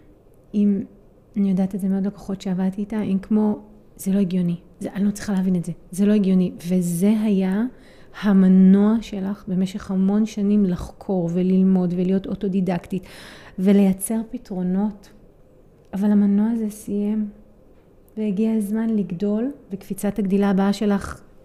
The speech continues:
צריכה להיות ממקום לא של, "It doesn't make sense, זה לא הגיוני לי. איך מישהו יכול לעשות דבר כזה? זה לא נתפס, זה בלתי נתפס, זה לא בתחום הסביר." אלא ממקום של, "אני פשוט רוצה לגדול."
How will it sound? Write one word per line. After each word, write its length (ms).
צריכה 240
להיות 340
ממקום 520
לא 220
של, 300
"It 80
doesn't 360
make 160
sense, 240
זה 240
לא 100
הגיוני 360
לי. 80
איך 180
מישהו 220
יכול 180
לעשות 220
דבר 180
כזה? 300
זה 180
לא 100
נתפס, 560
זה 80
בלתי 220
נתפס, 480
זה 60
לא 80
בתחום 240
הסביר." 460
אלא 280
ממקום 600
של, 540
"אני 160
פשוט 280
רוצה 260
לגדול." 420